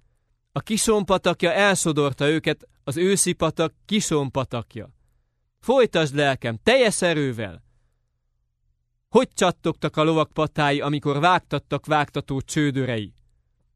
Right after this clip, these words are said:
Isten az ő oldalukon harcolt, és egy árvíz mosta el a harci kocsikat Megidónál.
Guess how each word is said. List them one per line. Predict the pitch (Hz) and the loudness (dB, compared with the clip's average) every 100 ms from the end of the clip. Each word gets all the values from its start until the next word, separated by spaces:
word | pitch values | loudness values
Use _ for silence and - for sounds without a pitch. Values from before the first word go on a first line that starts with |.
| _ _ _ _ | _ _ _ _
Isten | - - 160 | -6 -2 0
az | 156 170 | 0 2
ő | 190 | 2
oldalukon | 160 139 131 135 135 | 2 0 -2 -4 -4
harcolt, | 127 151 143 - 160 156 _ _ _ | 0 0 0 -2 -2 -2 _ _ _
és | - 180 | -4 -2
egy | 170 | 2
árvíz | 180 202 185 151 131 | 4 4 2 0 -2
mosta | 139 - 139 | -6 -4 -2
el | 135 | 0
a | |
harci | 139 151 143 143 | 0 0 -2 -6
kocsikat | 147 - 139 139 - | -6 -6 -4 -6 -4
Megidónál. | 143 120 123 113 110 101 85 | -4 -4 -6 -6 -10 -10 -16